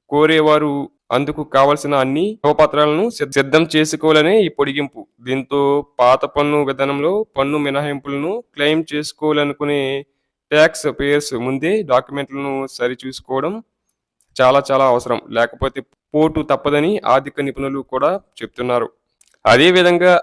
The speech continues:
ఐటీ చట్టంలోని సెక్షన్ ట్వంటీ ఫోర్ బి కింద గృహ రుణాలపై వడ్డీ చెల్లింపులు వంటి వాటికి పన్ను మినహాయింపులను కోరేవారు రుణం తీసుకున్న బ్యాంకు లేదా బ్యాంకుల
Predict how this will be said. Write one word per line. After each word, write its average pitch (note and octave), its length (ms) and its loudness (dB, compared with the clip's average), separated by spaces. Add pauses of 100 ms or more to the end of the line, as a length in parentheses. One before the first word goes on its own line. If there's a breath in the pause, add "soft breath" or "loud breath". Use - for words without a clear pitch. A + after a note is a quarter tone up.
ఐటీ D3+ 440 0
చట్టంలోని D3 640 -2
సెక్షన్ C3+ 480 -6
ట్వంటీ C3+ 300 -8
ఫోర్ C3 260 -6
బి A#2+ 200 -8
కింద B2 260 -6
గృహ C3+ 440 -4
రుణాలపై C#3+ 540 -2
వడ్డీ C3 340 -10
చెల్లింపులు B2+ 520 -10
వంటి A#2+ 340 -6 (300)
వాటికి C3+ 380 0
పన్ను C3+ 300 -2
మినహాయింపులను C3+ 800 -4
కోరేవారు B2 640 -4 (100)
రుణం B2+ 240 -4
తీసుకున్న C3 440 -8
బ్యాంకు A#2+ 480 -4
లేదా B2 340 -4
బ్యాంకుల A#2 720 -4